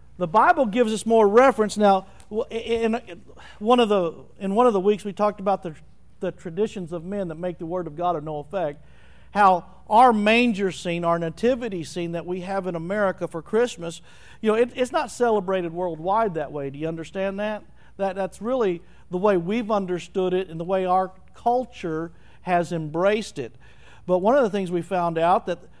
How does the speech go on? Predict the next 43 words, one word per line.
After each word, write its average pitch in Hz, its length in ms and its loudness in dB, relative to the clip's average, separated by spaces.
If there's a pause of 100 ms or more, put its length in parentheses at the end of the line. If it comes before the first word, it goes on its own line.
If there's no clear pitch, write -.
(180)
uh, 156 200 -2
and 165 140 -6
we'll 170 100 -6
see 175 220 -8
here 175 240 -8
again 165 260 -8
today, 175 340 -4
that 170 100 -14
there 180 120 -4
are 165 60 -6
some 165 200 -10
things 220 340 -6
that 180 100 -8
we 180 140 -4
celebrate 160 580 -6
that 156 120 -12 (120)
aren't 185 220 -8
necessarily 185 1160 -6 (280)
the 165 160 -4
way 175 260 -2
they 160 200 -4
took - 380 -12
place. 180 500 -2 (480)
Now, 156 320 -4 (260)
I 175 140 2
love 180 320 0
Christmas. 175 400 -8
I 170 60 -2
like 170 260 -2
the 170 60 -8
way 175 140 -4
we 170 160 -6
celebrate 165 580 -6
it, 170 160 -14
but 156 120 -8
I 190 160 0
don't 226 240 -4
let 202 180 -2
the 185 80 -8
way 185 140 -2
we 165 160 -4
celebrate 147 840 -4
it 165 260 -8